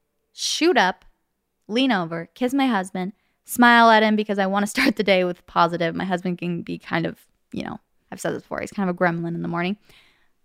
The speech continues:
I wanna smile, kiss him, tell him I love him, start that out. You know, that's the first thing of my day 'cause that's my number one priority. And then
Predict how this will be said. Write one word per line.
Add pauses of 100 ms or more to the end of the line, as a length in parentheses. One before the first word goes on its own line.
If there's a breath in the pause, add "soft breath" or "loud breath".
(140)
I
wanna
smile,
kiss
him,
tell
him
I
love
him, (200)
start
that
out. (560)
You
know,
that's
the
first
thing
of
my
day
'cause
that's
my
number
one
priority. (1300)
And
then